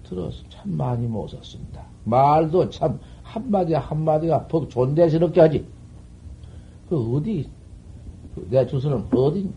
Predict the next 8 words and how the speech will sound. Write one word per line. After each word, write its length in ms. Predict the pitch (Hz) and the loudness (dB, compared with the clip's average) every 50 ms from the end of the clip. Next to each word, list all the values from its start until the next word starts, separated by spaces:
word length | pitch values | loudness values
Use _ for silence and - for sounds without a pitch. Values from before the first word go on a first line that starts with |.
| - | -10
내 240 | - 95 101 98 85 | -8 -6 -6 -4 -4
야로 360 | 87 85 87 90 - 214 254 | -4 -4 -4 -4 -4 -4 -6
있습니다. 420 | 233 135 - - - - - - - - - - - - - - | -6 -8 -10 -12 -14 -16 -16 -16 -16 -18 -20 -18 -18 -18 2 6
그래, 440 | - - - - - - - 143 - - - - - - - - | 8 8 8 6 2 -4 -10 -12 -14 -16 -16 -20 -20 -14 -4 0
요 160 | 117 131 143 | 0 0 2
밑에 240 | 139 131 156 139 120 | 0 0 0 2 4
야로란 560 | 117 120 127 135 147 160 175 190 170 147 135 | 6 6 8 6 6 6 6 6 6 6 4
말이야. 260 | 110 85 78 - - | 0 -2 -4 -10 -14